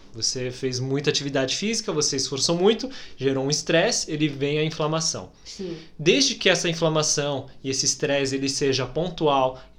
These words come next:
Speaker 1: intencional, né, ou não, ele, mas você já vai e administra, né, uma solução, você tá cuidando, tá fazendo uma manutenção, uma restauração pra ela, tudo bem,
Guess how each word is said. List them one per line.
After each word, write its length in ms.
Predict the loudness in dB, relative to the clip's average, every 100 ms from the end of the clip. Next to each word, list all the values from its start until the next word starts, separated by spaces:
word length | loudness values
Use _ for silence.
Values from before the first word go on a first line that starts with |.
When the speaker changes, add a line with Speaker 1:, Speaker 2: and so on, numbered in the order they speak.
| -6
Speaker 1:
intencional, 960 | -4 0 0 0 0 0 0 0 -2 -10
né, 220 | -10 -6
ou 220 | 0 0
não, 320 | 2 0 -2 -4 -14 -14
ele, 460 | -8 -4 -4 -4 -16 -12
mas 220 | -4 -2
você 260 | -2 0 2
já 160 | 2
vai 240 | 2 4 4
e 120 | 4
administra, 760 | 2 -2 -2 0 0 -2 -6 -6 -16 -10
né, 180 | -6 -4
uma 200 | -2 -4
solução, 640 | -4 -6 -2 0 2 2
você 260 | 0 -2 -4
tá 180 | -4 -6
cuidando, 680 | -4 -2 2 2 2 -2 -8 -20 -10
tá 480 | 0 2 2 -2 -8 -20
fazendo 300 | -8 -4 -2
uma 160 | -2 -2
manutenção, 600 | -4 -6 -6 -4 0 0
uma 140 | 0
restauração 680 | 0 -2 -2 -2 -2 0 -2
pra 160 | 0 0
ela, 380 | 2 0 -4 -14 -20 -20 -20 -8
tudo 220 | -4 0
bem, 380 | 2 2 0